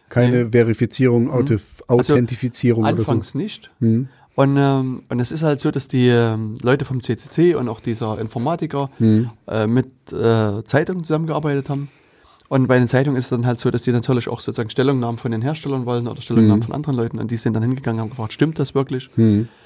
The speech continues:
Speaker 2: Und dann war es wohl so, dass die dann recht schnell, äh, die Software
Speaker 1: Das
Speaker 2: noch mal
Speaker 1: verbessert haben.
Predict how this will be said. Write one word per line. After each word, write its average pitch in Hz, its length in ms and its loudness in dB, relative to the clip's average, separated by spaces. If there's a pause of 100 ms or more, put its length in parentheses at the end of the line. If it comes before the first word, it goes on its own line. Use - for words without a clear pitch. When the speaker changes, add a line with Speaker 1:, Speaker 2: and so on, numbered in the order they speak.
(180)
Speaker 2:
Und 127 160 0
dann 123 340 0 (240)
war 131 180 4
es 131 140 -2
wohl 131 120 2
so, 127 140 0
dass 123 160 -4
die 127 100 -6
dann 120 380 -4 (420)
recht 143 240 -2
schnell, 131 440 2 (420)
äh, 127 260 -2
die 123 140 -4
Software 135 340 2
Speaker 1:
Das 131 60 2
Speaker 2:
noch 131 160 4
mal 131 60 6
Speaker 1:
verbessert 120 260 4
haben. 95 160 4